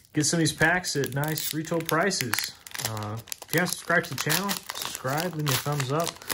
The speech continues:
let me know what you think. So we had a full art Suicune last time, it was really sweet. And there's a Celebi, not bad, and a Genesect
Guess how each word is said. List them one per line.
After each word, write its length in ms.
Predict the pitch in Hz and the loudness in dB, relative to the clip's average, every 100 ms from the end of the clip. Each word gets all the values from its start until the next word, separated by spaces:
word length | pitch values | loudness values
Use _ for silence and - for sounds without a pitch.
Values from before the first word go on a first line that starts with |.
| - - - - | -4 -6 -6 -4
let 80 | |
me 80 | 127 123 | -2 2
know 80 | 135 | 2
what 180 | 127 - | 0 -4
you 60 | |
think. 480 | - - 147 175 - - - - - - - - - - - - - - _ _ - - - - - _ _ _ _ _ _ _ _ - - - - - - _ _ _ | -8 -2 0 0 -4 -8 -4 -4 -4 -10 -12 -14 -20 -20 -18 -18 -18 -20 _ _ -20 -20 -20 -20 -20 _ _ _ _ _ _ _ _ -20 -18 -16 -14 -14 -16 _ _ _
So 200 | - - | -16 -8
we 60 | 123 | -4
had 180 | 113 113 | 0 0
a 220 | - 117 | -2 -6
full 380 | - - 135 135 | -10 -6 -2 0
art 240 | 131 - | -2 -4
Suicune 600 | - - 147 143 147 135 | -8 -8 -8 -4 0 0
last 340 | 131 147 - - | 2 -2 -4 -4
time, 320 | 120 120 123 | -2 -2 -4
it 60 | |
was 240 | - - - | -6 -10 -8
really 160 | 113 | -6
sweet. 560 | 107 - 117 120 160 - - - _ _ _ _ _ _ _ _ _ - - - _ 143 | -6 -8 -4 -2 -2 -4 -14 -20 _ _ _ _ _ _ _ _ _ -20 -20 -20 _ -10
And 480 | 117 143 190 185 | -4 -2 -2 0
there's 340 | 120 131 160 143 143 | 0 0 -2 -4 -4
a 40 | |
Celebi, 840 | 143 - - - - 117 - 135 - - | -2 -2 -4 -2 -2 -4 -6 -8 -10 -8
not 240 | 71 71 | -6 -4
bad, 420 | 135 180 190 147 - | -4 -4 -6 -8 -6
and 420 | 123 185 220 214 | -4 -2 -4 -4
a 100 | 127 | -4
Genesect 840 | 117 120 196 233 - 151 202 - | -2 0 0 0 -2 -2 -4 -6